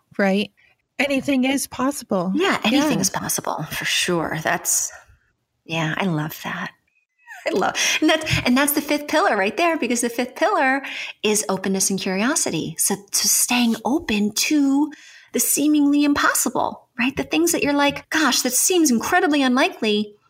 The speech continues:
Speaker 2: but yet it may just be possible, and staying open to that and keep that open curiosity and, and just kind of that, that wow, that wonder of more shall be revealed. 'Cause so often as humans,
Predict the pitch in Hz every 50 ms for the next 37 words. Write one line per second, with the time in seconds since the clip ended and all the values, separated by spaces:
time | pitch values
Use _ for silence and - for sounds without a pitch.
0 | _ _ _ _ _ - 208 202 - - 208 220 226 233 - - - - _ _
1 | _ - - 175 - - 165 196 208 - - 226 - - 269 262 - - 277 -
2 | - - - 262 - 175 - - - 190 185 - - - 233 240 240 - - -
3 | 285 - - 330 277 247 - 208 - 170 180 175 180 185 - 196 202 208 - -
4 | - - 285 294 285 - - _ - 208 190 185 180 - - 202 202 202 214 202
5 | 196 190 196 - 202 185 185 185 196 214 208 - - 208 202 202 185 180 - -
6 | 180 180 180 175 - - - - - - - 214 202 196 220 226 - - - -
7 | 247 233 226 - 202 202 196 190 - _ _ - 233 - - 202 214 226 254 269
8 | 240 196 175 175 180 - - 170 180 208 233 269 285 262 202 185 190 190 196 202
9 | 233 277 320 - - 330 285 302 285 269 254 - 285 339 403 285 196 - 262 -
10 | - - 208 285 285 277 311 311 - 294 247 233 - - - 302 359 359 277 226
11 | 214 208 208 - -